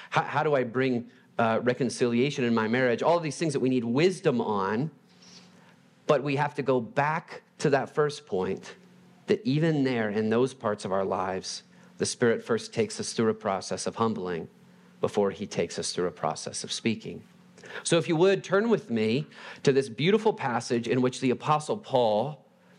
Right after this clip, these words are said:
gives us an image into his life and ministry, how he understands his ministry. He says this, "And when I came to you, brothers and sisters, I did not come proclaiming to you the testimony of God with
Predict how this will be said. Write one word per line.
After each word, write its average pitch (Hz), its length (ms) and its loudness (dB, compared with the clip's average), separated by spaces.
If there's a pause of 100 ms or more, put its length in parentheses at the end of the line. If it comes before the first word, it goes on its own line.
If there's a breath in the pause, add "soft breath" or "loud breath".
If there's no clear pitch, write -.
(220 soft breath)
gives 170 240 2
us 165 160 0
an 143 120 2
image 156 580 0
into 139 340 -2
his 110 300 -2
life 107 640 -2 (340 loud breath)
and 107 240 2
ministry, 101 720 -2 (140)
how 156 240 2
he 220 420 2
understands 101 1000 -4
his 107 220 -4
ministry. 98 600 -4 (1120)
He 127 80 2
says 143 260 0
this, 110 380 -2
"And 143 100 2
when 160 140 2
I 160 80 0
came 208 380 2
to 139 120 -6
you, 113 220 0
brothers 104 440 0
and 95 120 -6
sisters, 120 520 -2 (280 loud breath)
I 147 100 4
did 180 180 4
not 190 240 0
come 127 260 0
proclaiming 127 500 0
to 117 140 -6
you 120 120 2
the 107 80 -4
testimony 117 640 0
of 107 140 -4
God 113 260 0
with 110 180 -4